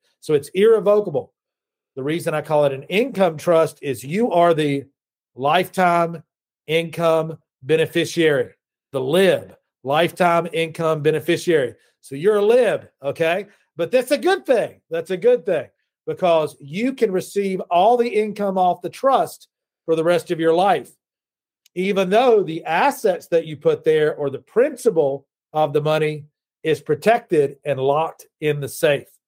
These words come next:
So that's excellent. This is really, I was thinking, the best of both worlds, or having your cake and eating, eating it too.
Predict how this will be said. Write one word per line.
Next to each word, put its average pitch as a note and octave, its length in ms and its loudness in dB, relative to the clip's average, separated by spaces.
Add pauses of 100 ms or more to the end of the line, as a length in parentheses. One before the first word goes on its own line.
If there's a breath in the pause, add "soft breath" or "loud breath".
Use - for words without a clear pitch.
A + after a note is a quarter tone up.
(460)
So F3+ 200 0
that's A3 340 2
excellent. F3+ 520 -2
This C#4 220 0
is G#3 180 0
really, F#3+ 520 2 (600 soft breath)
I F3 80 0
was F#3 180 0
thinking, G3 480 -4
the D3+ 100 0
best F#3 360 0
of F3+ 160 0
both G3+ 280 2
worlds, G3+ 440 0
or D3+ 100 0
having G3+ 460 0
your G3 120 2
cake F#3+ 460 0
and D3 180 -6
eating, E3+ 440 -6
eating F#3 300 0
it E3+ 180 -6
too. D3 360 0